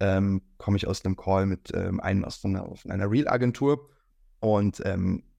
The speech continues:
er meint auch nochmal, hat's nochmal betont, Konsistenz ist halt da wirklich, Consistency is key. Also es bringt nichts, dann dreißig Tage komplett durchzuziehen und jeden Tag einen Post zu, äh, durchzuballern, auch wenn die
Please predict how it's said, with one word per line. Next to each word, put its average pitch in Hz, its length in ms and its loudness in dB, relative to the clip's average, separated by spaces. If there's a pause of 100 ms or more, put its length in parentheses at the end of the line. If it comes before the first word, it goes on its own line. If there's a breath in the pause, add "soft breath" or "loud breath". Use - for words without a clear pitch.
(640)
er 107 60 0
meint 104 220 2
auch 98 140 0
nochmal, 95 280 -2
hat's 92 160 -6
nochmal 104 220 0
betont, 101 420 0
Konsistenz 104 800 -2 (400)
ist - 160 -8
halt - 160 -2
da 90 100 -6
wirklich, - 300 -8
Consistency 101 600 -2
is - 180 -6
key. 90 200 -4 (400)
Also 110 180 2
es 101 120 0
bringt 127 320 2
nichts, 123 320 0
dann 107 160 0
dreißig 107 400 0
Tage 107 280 -2
komplett 107 380 -2
durchzuziehen 117 560 0
und 101 220 0
jeden 107 180 2
Tag 104 220 0
einen - 80 -8
Post - 320 0
zu, 127 220 0
äh, 117 120 0
durchzuballern, 127 1300 0
auch 107 160 -2
wenn 113 120 0
die 110 140 -2